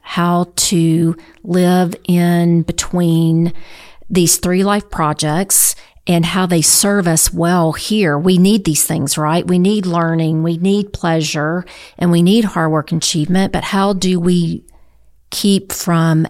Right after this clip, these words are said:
elevating them to the level of where God is and should be in our lives? And I think Tim Keller says this very well in his book, that we give up idols of money and power. Do we need 'em? Yes. Do we need 'em to make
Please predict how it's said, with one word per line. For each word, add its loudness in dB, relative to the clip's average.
elevating 0
them 0
to 0
the 0
level -2
of -6
where -4
God -2
is -2
and 0
should 0
be -2
in -4
our -8
lives? -10
And 2
I 4
think 0
Tim 2
Keller 0
says 0
this -2
very 0
well 0
in 2
his 2
book, -6
that 0
we 2
give 0
up -2
idols 0
of -2
money 2
and 0
power. 0
Do 0
we 4
need 2
'em? 0
Yes. 0
Do -6
we 2
need 2
'em 2
to 2
make 0